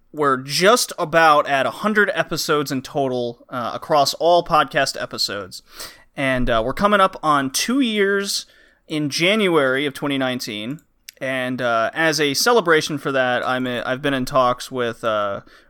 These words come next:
with a graphic designer, artist type person, uh, to get a professional logo and avatar for the podcast. It's, uh, it's about damn time.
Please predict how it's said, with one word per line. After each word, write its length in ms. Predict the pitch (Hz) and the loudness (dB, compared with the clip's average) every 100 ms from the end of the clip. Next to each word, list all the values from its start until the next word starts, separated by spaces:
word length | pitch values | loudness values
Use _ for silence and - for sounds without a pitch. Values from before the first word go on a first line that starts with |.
| - | -10
with 100 | 120 | -4
a 20 | |
graphic 380 | 139 147 139 135 | 2 2 0 -8
designer, 540 | 131 170 190 190 185 | 0 2 4 4 4
artist 540 | 160 170 170 - - - - | 4 4 2 -4 -10 -14 -6
type 180 | 160 | -6
person, 420 | - 170 180 170 165 _ _ - - - - _ - - | -2 -4 -4 -10 -12 _ _ -16 -16 -18 -20 _ -16 -6
uh, 160 | 151 | -4
to 100 | 127 | -2
get 140 | 143 135 | -2 -2
a 80 | 123 | -2
professional 840 | 147 131 196 - 202 170 165 - _ - _ _ | -8 2 4 4 0 2 0 -4 _ -20 _ _
logo 680 | 127 156 175 147 127 113 117 _ _ _ - | 0 2 4 2 2 0 -6 _ _ _ -14
and 120 | 120 123 | -6 -2
avatar 720 | 147 143 139 127 117 104 107 - | 0 0 0 2 2 2 -2 -12
for 580 | - 151 143 139 127 - _ - | -6 0 2 4 0 -4 _ -12
the 80 | 123 | -6
podcast. 640 | 131 110 - 110 87 - - | -2 -2 -2 -6 -6 -10 -10
It's, 200 | 123 131 | -6 0
uh, 280 | 117 110 - | 2 2 0
it's 100 | - | -4
about 280 | 143 160 160 | 2 2 2
damn 180 | 156 147 | -2 0
time. 440 | 196 214 226 247 | 2 2 2 -4